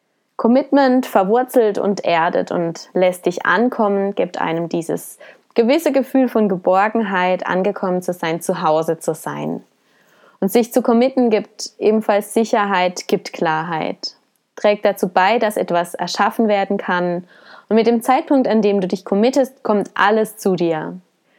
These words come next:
Wenn du dich reingibst, wenn du eintauchst, den Weg begehst, passieren Dinge und verändern sich Dinge. Möglichkeiten werden zu dir kommen und diese Verpflichtung gibt dir eine positive Energie, eine antreibende Kraft.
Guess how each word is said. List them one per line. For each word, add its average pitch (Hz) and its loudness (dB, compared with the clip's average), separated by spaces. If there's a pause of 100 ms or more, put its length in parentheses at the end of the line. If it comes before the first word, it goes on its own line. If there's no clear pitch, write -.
(320)
Wenn 226 4
du 220 4
dich 190 -2
reingibst, 233 2
wenn 196 0
du 180 -2
eintauchst, 214 0
den 185 0
Weg 202 0
begehst, 180 -2
passieren 180 -2
Dinge 254 0
und 190 -4
verändern 165 -2
sich 170 -8
Dinge. 180 -4 (720)
Möglichkeiten 240 2
werden 190 0
zu 185 -4
dir 175 0
kommen 165 -4
und 165 -8
diese 196 0
Verpflichtung 247 2
gibt 214 -2
dir 185 0
eine 170 -4
positive 202 -2
Energie, 175 -2
eine 156 -6 (380)
antreibende 180 0
Kraft. - -6